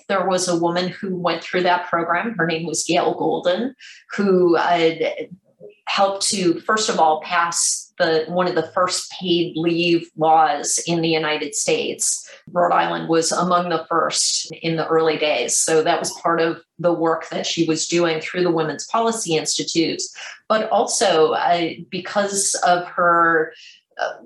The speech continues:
learning in the program, it inspired her to run for political office, and she became a senator within our General Assembly. Um, and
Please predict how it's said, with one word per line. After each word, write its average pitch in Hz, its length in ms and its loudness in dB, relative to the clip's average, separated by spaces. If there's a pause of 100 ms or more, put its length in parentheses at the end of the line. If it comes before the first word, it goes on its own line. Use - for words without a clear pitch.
(160)
learning 196 460 2
in 185 100 -2
the 175 80 -2
program, 185 540 0
it 185 120 -2
inspired 170 580 0
her 170 300 0
to 175 380 0
run 165 380 0
for 160 500 2
political 190 480 -2
office, - 800 0
and 156 240 -2
she 165 220 -2
became 165 360 0
a 156 340 0
senator 160 760 0 (220)
within 170 380 0
our 156 180 0
General 156 480 -2
Assembly. 160 800 -2 (260)
Um, 156 300 0 (100)
and 170 200 -2